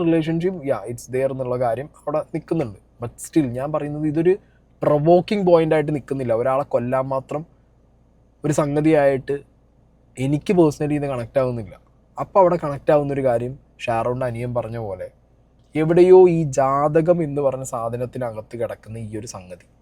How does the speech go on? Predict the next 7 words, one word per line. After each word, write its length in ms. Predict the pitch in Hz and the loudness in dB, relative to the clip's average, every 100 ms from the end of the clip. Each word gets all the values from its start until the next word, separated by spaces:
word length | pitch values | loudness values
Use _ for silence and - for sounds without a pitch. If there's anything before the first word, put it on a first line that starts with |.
| _ _ - | _ _ -10
ആദ്യ 480 | 107 123 135 131 143 | -4 -2 -2 0 2
ഭർത്താവ്, 720 | 131 113 - 113 110 104 123 - | 2 -2 -6 -2 -2 -2 -8 -10
ആദ്യമായിട്ട് 680 | 104 107 117 123 131 131 127 131 | -8 -6 -4 -2 -2 -2 -4 -6
താലി 300 | 147 110 123 123 | -4 -4 -6 -8
കെട്ടുന്ന 400 | 107 _ 104 113 | -10 _ -14 -10
ആള് 440 | 113 104 101 101 147 _ _ _ _ _ _ _ _ | -8 -8 -6 -6 -8 _ _ _ _ _ _ _ _
മരിക്കണം 460 | 104 98 95 87 | -6 -6 -12 -18